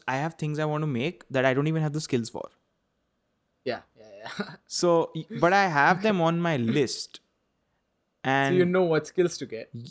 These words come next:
Speaker 1: yeah, and, like, you could, that could sort of impact the c-, content you consume. So that's, like, interplay between the two realms, right?
Speaker 2: See, there we go.
Speaker 1: Yeah, thanks. This is, make later is a
Speaker 2: That
Speaker 1: nice
Speaker 2: was
Speaker 1: concept.
Speaker 2: fun.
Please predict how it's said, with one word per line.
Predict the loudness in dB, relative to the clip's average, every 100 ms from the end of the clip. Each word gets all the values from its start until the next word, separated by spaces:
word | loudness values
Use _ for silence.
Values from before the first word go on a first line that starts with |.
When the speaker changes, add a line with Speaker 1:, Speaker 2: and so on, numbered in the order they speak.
| -6
Speaker 1:
yeah, | 0 2 2
and, | 2
like, | 0 -2 -6 -16 _ _ _ -20 -20
you | -16 -6 -2 2
could, | 2 0 -8 -16
that | 0 2 0 -2
could | -4
sort | -2 -2
of | -2
impact | -2 -2 -2 -2 -4
the | -6
c-, | -6 -16 -4
content | -2 -2 -4 -4
you | -4
consume. | -2 -2 0 0 0 -4
So | -8 -8
that's, | -2 -2 0
like, | -4 -2
interplay | -2 0 0 0 0
between | 0 -4 -4 -4
the | -4
two | -4 -2 -2
realms, | -4 -8 -14 -8
right? | -8 -8 -16 _
Speaker 2:
See, | _ -20 -18 -16 -18 -20 -14
there | -10 -8
we | -8
go. | -10 -10 -8 -4
Speaker 1:
Yeah, | -2 -2 -2 -4 -8 -8
thanks. | -6 -4 -6
This | -6 -6 -6
is, | -10 -14 -20 -10
make | -2 -2 0 0
later | 0 2
is | 2
a | 2
Speaker 2:
That |
Speaker 1:
nice | 0 0
Speaker 2:
was | 0
Speaker 1:
concept. | 0 2 0 0
Speaker 2:
fun. | -4